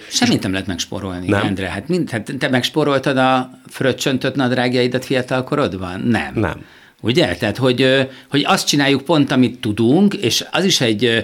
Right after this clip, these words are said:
Speaker 1: boldogság, ö, recept, hogyha az ember rájön arra, hogy nem tudta másképp csinálni akkor, amikor úgy csinálta, ahogy. És nem csak ő, hanem mondjuk a szülei sem tudták másképp csinálni, meg a tanítónénie sem tudta másképp csinálni.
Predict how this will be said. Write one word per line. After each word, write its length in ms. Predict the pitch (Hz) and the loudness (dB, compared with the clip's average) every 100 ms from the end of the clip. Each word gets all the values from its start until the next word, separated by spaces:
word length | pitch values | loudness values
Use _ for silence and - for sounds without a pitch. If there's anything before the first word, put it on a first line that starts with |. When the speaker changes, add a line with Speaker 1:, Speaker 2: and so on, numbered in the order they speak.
| - - | -4 -12
Speaker 1:
boldogság, 960 | - 101 135 113 110 - - 110 107 101 | -4 2 2 2 2 0 0 0 0 0
ö, 280 | 110 104 104 104 - - | 2 2 2 -2 -8 -6
recept, 640 | 117 107 - 117 139 131 | -2 -2 0 0 -2 -2
hogyha 260 | 127 - | -4 -2
az 100 | 113 | 0
ember 220 | 123 120 120 | 2 2 2
rájön 280 | 156 107 | 2 2
arra, 200 | 110 117 | 2 2
hogy 240 | 113 123 - _ _ | 0 -2 -4 _ _
nem 240 | 117 175 | -2 0
tudta 380 | 208 139 - 120 | 0 -2 -2 -2
másképp 520 | 101 98 - - 104 | -2 -2 -2 -2 -4
csinálni 600 | - - 101 95 90 98 - | -4 -4 -4 -4 -4 -4 -6
akkor, 300 | 104 - 101 | -8 -4 -4
amikor 500 | 98 92 104 101 117 - _ | -4 -2 -2 -2 -6 -16 _
úgy 180 | - 95 | -4 -4
csinálta, 520 | - 98 92 92 - | -2 -4 -6 -6 -4
ahogy. 360 | - 92 92 87 - - - - _ _ | -4 -4 -6 -8 -12 -16 -16 -20 _ _
És 200 | - 110 | -8 -2
nem 120 | 151 156 | 0 2
csak 240 | 147 - | 0 2
ő, 120 | 117 | 2
hanem 260 | 127 147 151 | 2 2 2
mondjuk 240 | 156 160 | 2 0
a 40 | 170 | -2
szülei 320 | - 127 123 | -2 0 0
sem 240 | - 98 | 0 -2
tudták 400 | 95 104 - 104 | -2 -4 -2 -2
másképp 380 | 107 92 - 98 | -2 -2 -2 -4
csinálni, 540 | - 104 98 95 107 | -4 -4 -4 -2 -2
meg 260 | 110 156 170 | -2 -4 0
a 260 | 180 180 160 | 0 0 -2
tanítónénie 760 | 185 151 127 120 113 110 107 | -2 0 2 2 2 2 2
sem 240 | 104 110 101 | 0 -2 -4
tudta 300 | 107 - 104 | -4 -4 -4
másképp 380 | 98 98 107 95 | -4 -4 -4 -4
csinálni. 520 | - 107 110 113 | -4 -4 -4 -4